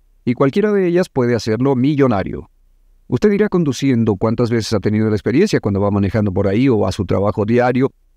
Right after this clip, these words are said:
y ve la necesidad de un producto o un servicio y dice, "¿Por qué alguien no hace eso? ¿O por qué alguien no vende eso?". Y luego dice, "Pues, debe haber una buena razón", y se olvida. Y uno o dos años después alguien llega con ese mismo producto o servicio,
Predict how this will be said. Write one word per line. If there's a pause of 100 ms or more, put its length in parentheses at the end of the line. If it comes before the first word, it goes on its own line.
(100)
y
ve (220)
la
necesidad
de
un
producto
o
un
servicio
y
dice, (160)
"¿Por
qué
alguien
no
hace
eso?
¿O
por
qué
alguien
no
vende
eso?". (460)
Y
luego
dice, (320)
"Pues, (340)
debe
haber
una
buena
razón",
y
se
olvida.
Y
uno
o
dos
años
después
alguien
llega
con
ese
mismo
producto
o
servicio,